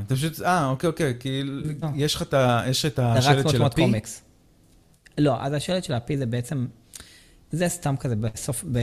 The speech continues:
Speaker 2: קפצתי כזה ממש לסוף, יש בסוף של הטריילר בין הקרבות של המכוניות, של איציק והבנות, אז גם רואים פי נופלת, סתם זה אמרתי, יכול להיות רפרנס גם לפיטר פארקר,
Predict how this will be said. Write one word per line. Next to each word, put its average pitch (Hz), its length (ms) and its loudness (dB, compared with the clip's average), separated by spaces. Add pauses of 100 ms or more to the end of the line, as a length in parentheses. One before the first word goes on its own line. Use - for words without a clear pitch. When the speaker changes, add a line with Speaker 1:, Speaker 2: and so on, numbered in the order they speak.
(480)
Speaker 2:
קפצתי - 420 -6
כזה 117 180 0
ממש 113 380 -2
לסוף, 175 240 -6 (420)
יש 143 300 0 (540)
בסוף 123 340 -2
של 135 180 -2
הטריילר 127 760 -2
בין 120 240 0
הקרבות 120 720 -2
של 110 160 -4
המכוניות, 113 720 -2
של 101 260 -4
איציק 110 540 -4
והבנות, 110 640 -4 (560)
אז 117 200 2
גם 117 200 2
רואים 127 240 0 (120)
פי 123 140 2
נופלת, 175 680 -2 (120)
סתם 151 400 -4
זה 117 180 0
אמרתי, 120 340 -2
יכול 117 280 0
להיות 120 120 -4
רפרנס 117 420 -4
גם 113 160 -2
לפיטר 110 500 0
פארקר, 107 380 -2